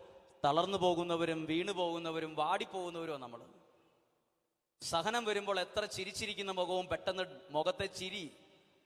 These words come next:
അപ്രത്യക്ഷമാകും, ഡിലീറ്റ് ആകും. പിന്നെ ആരോടും മിണ്ടാൻ ഇഷ്ടപ്പെടില്ല, വാതിലടയ്ക്കും, അകത്ത് കയറിയിരിക്കും. പിന്നെ സ്വഭാവം തന്നെ മാറും.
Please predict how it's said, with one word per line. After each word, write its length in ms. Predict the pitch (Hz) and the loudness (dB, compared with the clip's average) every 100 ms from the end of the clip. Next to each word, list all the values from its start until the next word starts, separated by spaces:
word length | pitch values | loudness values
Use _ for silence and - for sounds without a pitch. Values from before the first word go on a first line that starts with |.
| 147 | 0
അപ്രത്യക്ഷമാകും, 1040 | - - 190 - 202 - 208 175 147 147 | 2 2 2 -2 -4 -4 -2 -2 -2 -2
ഡിലീറ്റ് 400 | 160 175 208 - | -4 -4 -6 -2
ആകും. 240 | 127 104 107 - - - - _ _ _ _ _ - | -2 -4 -10 -18 -20 -20 -20 _ _ _ _ _ -6
പിന്നെ 180 | 147 175 170 | -2 2 4
ആരോടും 280 | 196 208 180 | 4 2 -2
മിണ്ടാൻ 340 | 170 190 196 | 0 2 2
ഇഷ്ടപ്പെടില്ല, 560 | 185 - 190 175 131 117 - - | 0 -4 -4 -4 -4 -6 -10 -8
വാതിലടയ്ക്കും, 680 | 127 143 165 175 170 170 175 | 0 2 2 0 0 -2 -2
അകത്ത് 280 | 156 165 190 | -2 -4 -6
കയറിയിരിക്കും. 500 | 175 165 147 151 131 - - - - - | -4 -4 -6 -8 -14 -16 -20 -20 -20 -12
പിന്നെ 160 | 131 | -8
സ്വഭാവം 540 | 151 156 143 170 196 196 | -6 -4 0 2 2 0
തന്നെ 120 | 190 | -2
മാറും. 400 | 156 143 143 | 0 2 2